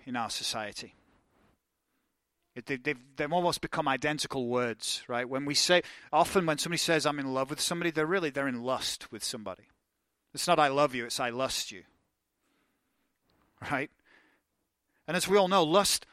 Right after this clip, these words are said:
lust wears off. If you've, if you've been married for any amount of time, you know that your marriage needs to be built on more than just that initial lust you might have had for each other when you first met.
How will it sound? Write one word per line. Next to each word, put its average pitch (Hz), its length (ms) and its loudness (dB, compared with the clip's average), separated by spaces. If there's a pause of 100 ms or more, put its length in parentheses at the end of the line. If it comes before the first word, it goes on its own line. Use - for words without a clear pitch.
lust 214 300 4
wears 175 320 6
off. - 420 2 (320)
If - 180 -4
you've, 202 200 2
if 156 180 -6
you've 214 180 -2
been 185 200 2
married 175 360 6
for - 160 0
any 175 220 2
amount 160 460 0
of 139 120 -6
time, 139 540 -2 (260)
you 170 140 2
know 180 220 6
that 151 120 0
your 170 140 2
marriage 160 440 0
needs 160 240 -6
to 156 120 -2
be 143 160 -6
built 151 340 2
on 139 200 -2
more 147 380 4 (260)
than 143 180 -4
just 147 340 0 (200)
that 147 160 0
initial 147 440 2
lust 147 440 2
you 139 40 -4
might 135 200 0
have 127 100 -6
had 156 260 -4
for 143 160 -6
each 123 220 -4
other 117 140 -4
when 117 140 -4
you 110 100 -8
first - 400 -4
met. 117 300 -6